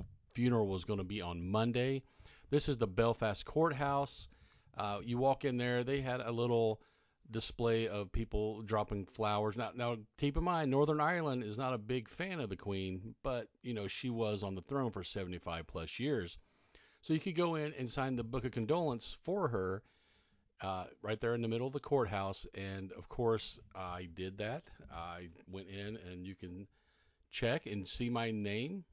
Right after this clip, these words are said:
Here's the beautiful courthouse, big dome. Spin around, and you will see me right there signing the Book of Condolence.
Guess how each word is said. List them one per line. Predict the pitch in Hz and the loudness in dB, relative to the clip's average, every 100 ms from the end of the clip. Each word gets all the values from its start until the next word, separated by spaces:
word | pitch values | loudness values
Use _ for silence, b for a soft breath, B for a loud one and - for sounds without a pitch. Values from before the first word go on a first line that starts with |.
| - | -12
Here's | 107 107 | -6 -4
the | 101 | -4
beautiful | 95 113 117 110 98 | -4 -2 -2 -4 -6
courthouse, | - 110 98 101 135 147 - - - 90 | 0 2 2 -2 -6 -10 -14 -14 -20 -10
big | 90 95 90 | -4 -4 -4
dome. | 92 95 104 135 - _ _ _ _ _ _ _ _ _ _ _ | -4 -2 -2 -4 -8 _ _ _ _ _ _ _ _ _ _ _
Spin | - - 107 | -12 -2 2
around, | 107 110 127 139 | 2 2 0 -2
and | 139 92 98 98 | -4 -4 -4 -2
you | 131 | -2
will | 123 120 | -2 -2
see | - 123 107 | -4 -4 -2
me | 107 156 151 | 0 0 -2
right | 101 98 120 | -2 -2 -2
there | 147 131 101 101 | -2 0 0 -2
signing | - 90 90 90 | -4 -4 -2 -4
the | 90 | -4
Book | 82 - | -6 -8
of | 90 | -6
Condolence. | 92 92 90 82 73 - - | -4 0 2 0 -4 -8 -12